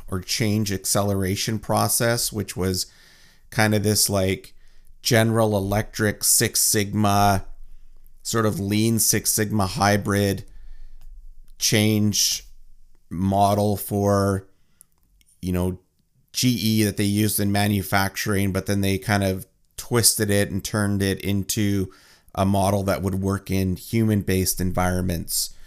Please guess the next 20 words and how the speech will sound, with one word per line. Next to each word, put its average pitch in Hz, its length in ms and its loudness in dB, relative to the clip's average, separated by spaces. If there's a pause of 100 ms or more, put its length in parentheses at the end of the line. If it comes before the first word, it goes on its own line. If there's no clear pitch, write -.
(320)
where 95 680 0 (560)
there 95 200 2
were 95 160 0
relationships 101 960 0
and 92 120 -6
constraints 98 540 -2
between 95 640 -2 (100)
people 101 420 -4
and 95 160 0
networks, 98 800 -4 (520)
not, 95 480 0 (160)
not 95 340 -2
these 95 540 0 (640)
sort 110 220 -2
of 98 160 -2 (640)
constraints 107 800 0
that 82 160 0
were 95 140 -2
developed 95 680 -2
for 95 640 -2